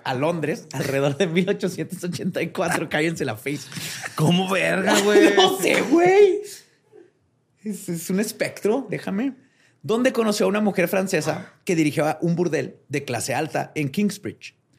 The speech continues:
Speaker 1: Este establecimiento, dice Mary, que es donde empieza a trabajar y que le empieza a ir muy bien. De hecho, le cuenta a Barnett que durante este periodo de su vida, eh, empezó a vestirse súper bien, viajaba, había viajado en carruaje y que durante un tiempo incluso había llevado la vida de una dama.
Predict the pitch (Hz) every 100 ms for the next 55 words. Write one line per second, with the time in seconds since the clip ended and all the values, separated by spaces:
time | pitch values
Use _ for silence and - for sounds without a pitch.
0 | _ _ _ _ - - 226 208 196 185
1 | 196 220 190 185 - - _ 139 139 175
2 | 175 180 160 190 - 135 120 123 123 113
3 | 110 123 123 120 135 - - 127 131 120
4 | 120 127 113 120 127 151 - - 127 151
5 | 151 151 147 170 156 185 160 - 151 131
6 | 123 143 196 180 185 190 202 180 131 -
7 | _ _ _ _ - 139 147 139 131 123
8 | 117 - 123 123 131 120 127 120 117 120
9 | 135 180 180 180 214 - 127 113 120 117
10 | 117 113 117 123 120 120 135 143 156 151
11 | 143 - 143 135 131 135 139 190 190 202
12 | 208 277 180 180 180 220 165 156 151 156
13 | 143 120 123 117 120 143 139 113